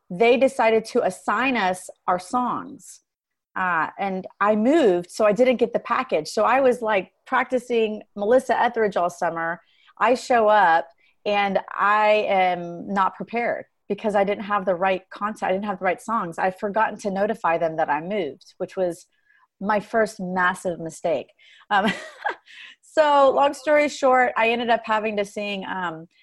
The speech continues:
The Letter from the Box Tops, I believe. And, um, it was pretty brutal. Yeah, I, it, it was, like, the worst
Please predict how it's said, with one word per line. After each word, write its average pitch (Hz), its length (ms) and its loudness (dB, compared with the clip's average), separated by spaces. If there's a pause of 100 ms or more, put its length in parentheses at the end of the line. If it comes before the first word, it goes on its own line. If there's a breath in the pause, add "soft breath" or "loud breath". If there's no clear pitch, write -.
(160)
The 202 140 4
Letter 220 600 4
from 190 180 -2
the 175 160 -2 (220)
Box - 300 2
Tops, 269 460 -6
I 254 120 -4
believe. 269 580 -4 (800 loud breath)
And, 214 760 4
um, 185 600 0
it 226 160 2
was 233 260 0
pretty 214 280 -2
brutal. 165 460 0
Yeah, 165 200 2
I, 160 300 2 (140)
it, 196 220 -4
it 202 60 -2
was, 196 180 -2
like, 180 240 0 (460)
the 196 100 2
worst 196 680 0